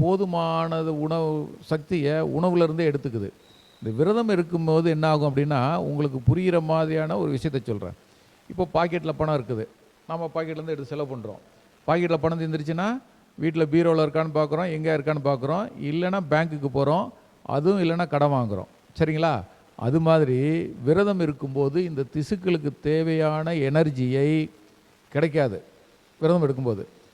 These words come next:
அப்ப என்ன பண்ணும்? ஏற்கனவே இருக்கக்கூடிய கொழுப்பாக இருக்கக்கூடிய விஷயத்தை பிரிச்சு,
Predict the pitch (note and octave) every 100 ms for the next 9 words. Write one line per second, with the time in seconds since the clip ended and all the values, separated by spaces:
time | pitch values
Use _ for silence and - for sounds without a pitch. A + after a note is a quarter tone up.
0 | _ D3+ F3 F3 F3+ F3 G#3 D3 D#3+ F3
1 | E3+ F3 F#3 F3+ D#3 D3+ D3+ - D3 C#3+
2 | C#3+ F3 A3 A#3 - - _ - D#3 F3+
3 | G3 F3+ F3+ F3+ F3 D#3 D3+ D3+ C3+ C#3+
4 | C#3 B2+ - C#3 - C3 - C#3+ D#3 -
5 | B2+